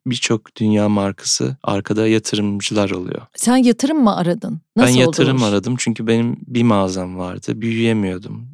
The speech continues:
Speaker 1: Ya, takılı kaldığımı hissettim. Bir fırsat gördüm orada. Bir de şimdi siz tasarımcısınız.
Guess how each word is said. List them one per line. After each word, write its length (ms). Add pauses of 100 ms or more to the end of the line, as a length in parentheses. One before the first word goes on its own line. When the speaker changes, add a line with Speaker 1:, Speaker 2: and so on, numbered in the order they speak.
(140)
Speaker 1:
Ya, 120
takılı 460
kaldığımı 480
hissettim. 540 (160)
Bir 120
fırsat 520
gördüm 400
orada. 360 (120)
Bir 120
de 300
şimdi 380
siz 220
tasarımcısınız. 1120